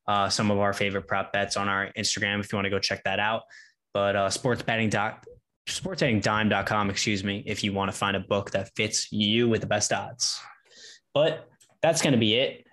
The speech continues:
Anything else you wanna say, Sam, in terms of the fantasy aspect? We will probably be doing another fantasy,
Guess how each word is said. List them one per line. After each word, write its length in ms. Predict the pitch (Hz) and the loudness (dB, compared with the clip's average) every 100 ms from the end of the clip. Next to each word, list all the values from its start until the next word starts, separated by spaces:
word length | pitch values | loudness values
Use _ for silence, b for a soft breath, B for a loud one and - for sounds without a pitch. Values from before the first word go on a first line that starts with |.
| - | -2
Anything 340 | 160 175 170 | 2 4 4
else 220 | 165 151 156 | 6 6 6
you 80 | |
wanna 160 | 139 131 | 4 4
say, 200 | - 127 | 2 2
Sam, 360 | 120 123 120 120 | 2 2 2 2
in 120 | 107 | 0
terms 280 | 120 110 107 | 0 0 -2
of 80 | 101 | -4
the 80 | |
fantasy 520 | - 113 107 107 - 104 | -4 -2 0 0 -2 0
aspect? 480 | 101 - 107 104 | -2 0 -2 -2
We 280 | 113 117 117 | 0 0 0
will 220 | 127 139 139 | 0 0 0
probably 360 | 139 127 131 | -2 0 0
be 120 | 120 | 0
doing 300 | 110 117 110 107 | 0 0 0 0
another 300 | 104 104 101 | 0 0 -2
fantasy, 840 | - 107 107 104 - 104 101 98 | -4 -4 -2 -2 -2 -2 -4 -6